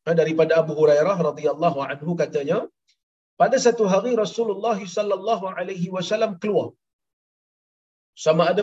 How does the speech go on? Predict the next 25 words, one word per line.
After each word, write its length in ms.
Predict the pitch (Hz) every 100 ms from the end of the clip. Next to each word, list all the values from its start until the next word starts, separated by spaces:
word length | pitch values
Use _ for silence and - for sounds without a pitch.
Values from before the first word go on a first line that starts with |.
| 190
pada 120 | 175 180
waktu 200 | 160 175 170
siang 340 | 190 214 262 277
ataupun 280 | 220 220 214 180
pada 120 | 175 170
waktu 200 | 160 160 156
malam. 220 | 131 117 - _ _ _ _ _ _ 139
Yang 140 | 165 185 220
ni, 120 | 254 330 349 _ _ _ _ _ _
ha, 120 | 143 180
perawi 360 | 170 165 175 220 180
tidak 220 | 180 175 170
begitu 380 | 160 160 170 - 175
ingat. 200 | 170 143 - _ _ _ _ _ _ _ _
Dia 100 | 143
kata 120 | 170 208
mungkin 200 | 233 240 220
waktu 200 | 190 202 180
siang, 240 | 233 254 190
mungkin 180 | 202 208 185
waktu 140 | 175 180
malam. 200 | 165 143 -
Tapi 120 | 180 202
salah 160 | 196 170
satu, 180 | 160